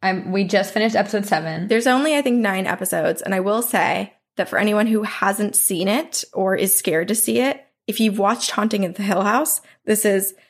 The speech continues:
Speaker 2: much less terrifying. It's much more of, like, a gothic, uh, like, romance almost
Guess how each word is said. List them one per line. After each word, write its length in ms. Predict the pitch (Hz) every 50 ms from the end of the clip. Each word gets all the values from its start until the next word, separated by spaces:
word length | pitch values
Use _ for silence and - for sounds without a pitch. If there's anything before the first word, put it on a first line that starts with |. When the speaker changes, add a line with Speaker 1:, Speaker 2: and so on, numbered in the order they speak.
| _ _ -
Speaker 2:
much 380 | 208 202 214 190 220 - -
less 180 | 226 202 214 -
terrifying. 600 | - 214 175 170 196 - 202 202 214 226 240 233
It's 220 | - 208 - -
much 200 | 226 208 240 -
more 100 | 285 285
of, 80 | 277 277
like, 160 | 254 247 -
a 240 | 220 214 208 196 202
gothic, 720 | - 185 180 196 - - 190 - - - - - - - _ _ _ _ _ _ _ _ _ -
uh, 340 | 190 185 185 180 180 180 175
like, 140 | 180 185
romance 1160 | 170 180 170 175 180 175 175 185 - - 117 147 151 165 - - _ - - - - - - - -
almost 760 | 196 190 180 - - - - - - - - - - - -